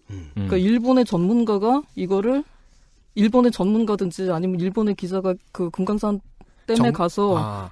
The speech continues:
Speaker 2: 예,
Speaker 4: 일본 기자는
Speaker 2: 붙이고
Speaker 4: 금강산
Speaker 2: 있었던지.
Speaker 4: 정모에 없었다.
Speaker 2: 예, 그럴 확률이 높다는 거죠. 그러니까 한국 언론을 이건 받아 썼다고 보는 게 가장 합리적이지 않을까 추정을 합니다.
Speaker 1: 알겠습니다.
Speaker 2: 예.
Speaker 4: 음.
Speaker 2: 그래도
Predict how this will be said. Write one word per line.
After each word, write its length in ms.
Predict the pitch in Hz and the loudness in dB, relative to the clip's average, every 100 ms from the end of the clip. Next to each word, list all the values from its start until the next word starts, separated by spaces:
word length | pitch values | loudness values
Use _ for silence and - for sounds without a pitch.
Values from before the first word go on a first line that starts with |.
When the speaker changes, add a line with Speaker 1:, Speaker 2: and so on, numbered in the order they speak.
| - | -4
Speaker 2:
예, 280 | 175 156 165 | -2 -2 0
Speaker 4:
일본 260 | 143 196 196 | 2 4 4
기자는 240 | 190 190 | 2 2
Speaker 2:
붙이고 180 | 208 202 | 2 2
Speaker 4:
금강산 360 | 165 196 196 | 2 4 4
Speaker 2:
있었던지. 240 | 175 185 180 | 4 2 2
Speaker 4:
정모에 260 | 135 139 139 | 0 0 0
없었다. 480 | - 110 - 92 - - | -2 -6 -8 -12 -12 -4
Speaker 2:
예, 260 | 175 151 143 _ _ _ _ - - _ | -2 -2 -6 _ _ _ _ -20 -20 _
그럴 480 | - 208 208 202 208 | -2 2 4 4 2
확률이 460 | 226 254 240 262 294 - - | 4 2 2 0 -2 -6 -6
높다는 520 | 185 - 220 208 208 | -4 0 0 2 0
거죠. 240 | 185 156 156 | -2 -4 -4
그러니까 200 | - 185 | -2 -2
한국 300 | 302 320 240 | 0 2 2
언론을 340 | 175 196 208 | 2 2 2
이건 120 | 180 196 | 0 0
받아 220 | 175 185 | 0 -2
썼다고 500 | 208 240 294 277 233 | -2 -2 -2 -2 -2
보는 280 | 190 180 185 | 0 0 0
게 220 | 226 254 - | 0 -2 -4
가장 400 | - 185 220 233 233 - - | -10 -4 -2 -2 -4 -10 -16
합리적이지 760 | - 233 240 220 196 190 233 233 | -4 -2 -2 -4 -6 -4 -4 -4
않을까 400 | 160 160 - 214 - | -4 -6 -4 -4 -4
추정을 400 | - 233 226 202 | -10 -6 -4 -4
합니다. 360 | 170 156 151 - - | -6 -6 -8 -10 0
Speaker 1:
알겠습니다. 580 | 156 131 95 - 65 - - | 4 4 2 -8 -14 -14 -10
Speaker 2:
예. 40 | |
Speaker 4:
음. 360 | 160 117 104 98 - - _ | -6 -6 -6 -12 -18 -20 _
Speaker 2:
그래도 540 | 214 269 262 277 262 | 0 2 4 2 2